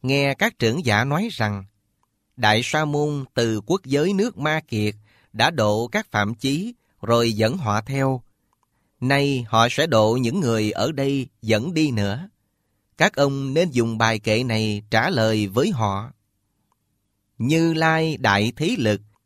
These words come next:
dẫn đi bằng chánh pháp, được dẫn bằng chánh pháp, các người lo sợ gì?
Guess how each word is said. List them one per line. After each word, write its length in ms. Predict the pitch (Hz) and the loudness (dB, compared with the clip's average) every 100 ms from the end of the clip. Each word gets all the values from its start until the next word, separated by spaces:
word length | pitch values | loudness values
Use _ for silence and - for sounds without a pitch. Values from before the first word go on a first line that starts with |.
| _ _ - | _ _ -6
dẫn 280 | 107 113 185 | 0 2 2
đi 400 | 165 165 165 160 - | 2 4 4 0 -2
bằng 400 | 110 104 98 92 | 0 0 -2 -4
chánh 260 | - 120 185 - | -2 -2 -2 -2
pháp, 280 | 143 190 - _ _ _ _ - | -2 -4 -12 _ _ _ _ -4
được 320 | 120 120 - | 2 2 2
dẫn 420 | 113 107 110 208 - | 0 0 0 -2 0
bằng 400 | 113 107 101 95 | 0 2 -4 -4
chánh 240 | 123 131 196 - | -2 -2 -2 -6
pháp, 280 | 151 208 _ _ _ _ _ _ | -4 -6 _ _ _ _ _ _
các 220 | 180 254 | 0 0
người 420 | 123 117 113 110 107 | 0 0 0 0 0
lo 280 | 147 170 170 | 2 2 0
sợ 320 | - 104 117 117 | 0 0 0 -4
gì? 340 | 110 107 | -4 -4